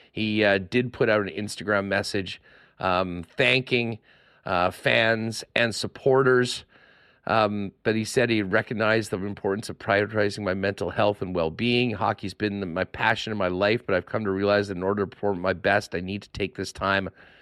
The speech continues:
to focus on myself. So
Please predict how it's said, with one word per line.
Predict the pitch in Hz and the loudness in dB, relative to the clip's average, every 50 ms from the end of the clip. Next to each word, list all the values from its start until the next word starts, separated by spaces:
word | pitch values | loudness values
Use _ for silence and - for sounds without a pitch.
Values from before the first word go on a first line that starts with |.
| - - - - - - - _ - | -20 -20 -20 -20 -20 -20 -20 _ -4
to | - 127 | -4 -2
focus | - - 120 113 107 - 120 117 - - | 0 2 2 2 4 2 0 -2 0 0
on | - 107 104 101 104 | 2 2 4 4 4
myself. | 98 95 98 - - - 120 107 101 87 82 - | 2 0 0 -2 0 2 4 4 4 4 2 -2
So | - - - 117 107 - | -2 0 2 2 2 0